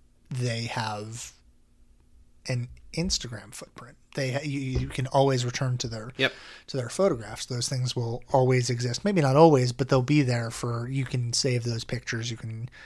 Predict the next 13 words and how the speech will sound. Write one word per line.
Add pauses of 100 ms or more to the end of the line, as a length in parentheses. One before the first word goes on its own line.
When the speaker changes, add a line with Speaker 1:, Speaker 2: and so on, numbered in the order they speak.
(440)
Speaker 1:
look
at
them.
You
know, (180)
uh, (320)
when
people
exist
on
the, (100)
on
the